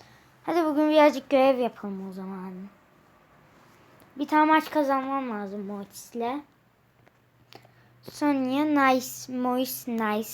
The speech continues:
nice oluyor yani anladığınız gibi.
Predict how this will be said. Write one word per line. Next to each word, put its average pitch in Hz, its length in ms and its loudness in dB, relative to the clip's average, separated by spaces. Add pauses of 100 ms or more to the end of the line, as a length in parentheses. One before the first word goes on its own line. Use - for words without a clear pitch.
(120)
nice 202 440 -8 (240)
oluyor 196 380 -8
yani 190 460 -10
anladığınız 196 720 -10
gibi. 226 340 -16